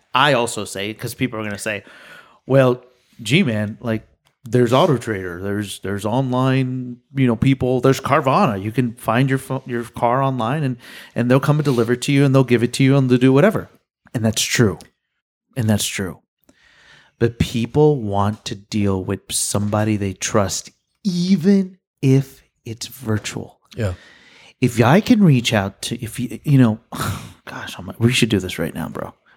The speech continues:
Speaker 1: We should open up, 'cause I'm gonna give you some massive, you're gonna say, "Oh, they already do that." I hope somebody already does this, and I hope you're very successful. And if you are, reach out to us. But I would create a page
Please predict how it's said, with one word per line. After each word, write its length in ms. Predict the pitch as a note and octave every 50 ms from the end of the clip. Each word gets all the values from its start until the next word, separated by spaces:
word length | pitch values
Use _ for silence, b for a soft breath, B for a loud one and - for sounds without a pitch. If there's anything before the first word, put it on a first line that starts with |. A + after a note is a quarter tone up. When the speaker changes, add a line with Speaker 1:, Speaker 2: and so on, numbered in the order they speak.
| b
Speaker 1:
We 80 | - A2
should 120 | - - G2+
open 220 | G2 G2+ - A2
up, 220 | G#2 F#2+ - - -
'cause 120 | - -
I'm 80 | G#2 G2+
gonna 140 | G#2 G#2
give 200 | G2+ G2 G#2+ F#2+
you 60 | F#2+ F#2
some 300 | - - F2+ F2 G#2 - _ _
massive, 720 | - G#2+ G#2 G2+ G2+ G2 F#2+ F#2 F#2 - F#2+ F2+ E2 - - _ _ _ _ _ _ _ _ _ _ _ _ _ _ _ _ _
you're 160 | _ - B2 -
gonna 140 | D3 C#3+ C3
say, 160 | - C#3+ B2+
"Oh, 140 | C3 E3+ E3+
they 80 | D#3
already 180 | D#3 D#3 C#3+ C3
do 100 | B2+ F3
that." 100 | A#2+ - -
I 60 | A2+
hope 240 | A2+ A#2+ D3+ D#3+ -
somebody 300 | - A#2+ G#2 G2+ G2 F#2+
already 180 | F2+ F2+ F2+ F#2
does 240 | F#2 F2+ F2+ F2 -
this, 160 | G2 - -
and 60 | G#2+
I 40 | G2+
hope 120 | A2+ C3 -
you're 80 | G#2
very 200 | G2+ G#2 G#2 G2+
successful. 440 | - - - - A#2 A2 - - G2
And 80 | F#2 F#2
if 100 | - -
you 140 | A2+ B2+
are, 240 | D#3 E3 A#2+ G#2+ A2+ B B B B B B B
reach 200 | - A#2+ B2 A2
out 180 | A#2+ G#2+ G2 F#2+
to 80 | - -
us. 160 | - - - - _ _ _ _ _ _ _ _ _ _ _ _ _ _ _ _ _ _ _ _ _ _ _ _ _ _ _ _ _ -
But 100 | - F#2+
I 140 | G2 A#2 F3+
would 380 | G#3+ C3+ G2+ F#2 F#2 F#2 - _ _ _ _ _ _ _ _ _ _ _ _ _ _ _ _ _ _ _ _ _ _ _
create 360 | - - - A#2 G#2+ G#2 G#2+
a 40 | C3
page 480 | C3 - D#3 A#2 G#2 A2+ - - -